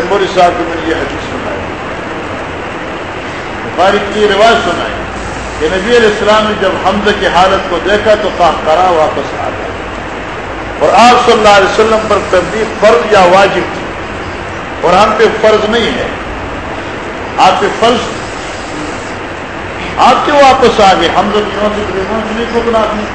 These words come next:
علی شیر خدا کو کہتے کہ، "پکڑو اس کو، دو تین لگاؤ اس کو۔"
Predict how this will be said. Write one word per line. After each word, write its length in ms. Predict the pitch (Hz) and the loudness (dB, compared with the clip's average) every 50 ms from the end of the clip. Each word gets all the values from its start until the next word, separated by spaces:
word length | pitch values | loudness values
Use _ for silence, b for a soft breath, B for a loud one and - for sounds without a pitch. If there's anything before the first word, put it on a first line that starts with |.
| - - - - - - - - - - - - - | -10 -10 -10 -10 -10 -10 -10 -10 -10 -10 -10 -4 0
علی 220 | 127 156 190 220 214 - - | 2 2 2 2 0 0 2
شیر 240 | 214 214 208 208 202 202 | 4 4 4 4 2 2
خدا 220 | 196 196 208 208 202 | 2 4 4 4 4
کو 60 | 202 - - | 2 2 2
کہتے 260 | 202 208 202 202 208 202 | 2 2 2 2 0 2
کہ، 80 | 196 185 - - - - - - - - | 0 0 -2 -4 -6 -10 -10 -10 -6 0
"پکڑو 240 | - 233 240 254 254 | 2 2 4 6 6
اس 140 | 240 220 - - | 6 6 6 4
کو، 120 | - 202 - - - - - - - - - - - - - - - - - - - - - - - - - - - | 0 -2 -2 -4 -6 -8 -10 -10 -10 -10 -10 -10 -10 -10 -10 -10 -10 -10 -10 -10 -10 -8 -8 -8 -10 -10 -10 -8 -4
دو 60 | 151 165 - - | -4 -4 -4 -4
تین 140 | 226 220 214 | -4 0 2
لگاؤ 300 | 214 208 208 226 233 240 | 2 4 4 6 6 6
اس 120 | 233 208 - - | 6 4 2 -2
کو۔" 80 | - | -4